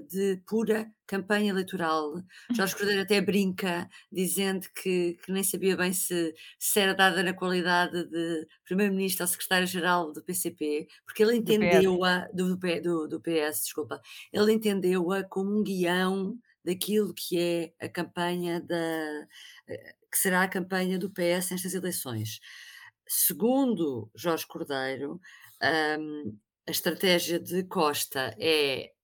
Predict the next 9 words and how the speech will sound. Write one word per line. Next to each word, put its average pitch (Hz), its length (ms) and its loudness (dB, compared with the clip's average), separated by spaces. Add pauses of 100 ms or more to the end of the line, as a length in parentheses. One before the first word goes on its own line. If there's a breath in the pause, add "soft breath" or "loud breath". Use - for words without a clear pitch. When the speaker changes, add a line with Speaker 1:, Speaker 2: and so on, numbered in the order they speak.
(120)
Speaker 1:
claramente 170 960 2
apelar 151 460 -2
ao 147 100 -6
voto 160 420 -8
útil 147 320 -8
e 151 80 -2
à 143 80 -2
maioria 151 300 -2
absoluta. 156 760 -10